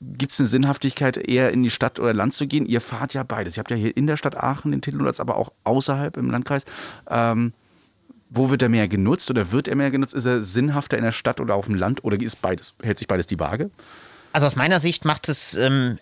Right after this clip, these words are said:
Speaker 2: überall Sinn, sowohl in der Stadt als auch auf dem Land, weil es geht sich vor allen Dingen ja auch um die Einsätze, wo der Notarzt gar nicht mit dem Einsatz ist, wo es um die Nachforderung ging.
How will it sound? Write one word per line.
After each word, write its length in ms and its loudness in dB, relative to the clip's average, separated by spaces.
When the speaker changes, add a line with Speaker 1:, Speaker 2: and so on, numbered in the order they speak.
Speaker 2:
überall 400 4
Sinn, 300 2
sowohl 280 0
in 100 4
der 80 4
Stadt 280 -2
als 140 -2
auch 60 2
auf 80 -4
dem 100 2
Land, 260 2
weil 140 2
es 100 -6
geht 160 0
sich 140 -4
vor 100 2
allen 160 2
Dingen 140 4
ja 100 4
auch 140 -2
um 80 4
die 160 0
Einsätze, 500 0
wo 120 -2
der 120 4
Notarzt 460 2
gar 160 2
nicht 160 0
mit 120 0
dem 120 0
Einsatz 320 2
ist, 200 -6
wo 60 2
es 80 0
um 80 4
die 120 2
Nachforderung 640 2
ging. 220 -4